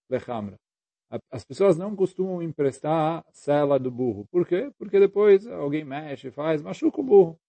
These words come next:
Então, normalmente as pessoas já, o burro tem a sela dele, eles deixam preso no burro. Quem vai usar o burro usa essa sela?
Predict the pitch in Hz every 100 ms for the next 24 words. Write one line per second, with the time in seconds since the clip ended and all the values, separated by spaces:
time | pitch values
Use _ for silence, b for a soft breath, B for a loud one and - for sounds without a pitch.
0 | _ _ _ _ 147 196 196 208 190 202
1 | 180 185 - 147 185 190 180 151 175 180
2 | 156 147 131 180 165 156 160 131 - 151
3 | 120 123 196 208 196 160 151 180 175 165
4 | 160 170 165 165 131 123 113 104 151 160
5 | 147 147 131 139 139 139 131 127 117 143
6 | 170 202